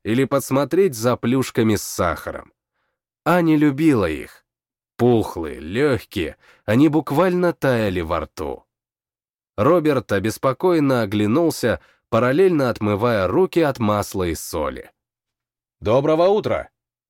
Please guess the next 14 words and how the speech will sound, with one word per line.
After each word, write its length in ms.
Его 320
голос 600
немного 520
испугал 640
Аннет. 560
«Зачем 500
спустилась? 720
В 80
комнате 400
холодно?» 520
«Нет, 420
все 240
в 80
порядке, 600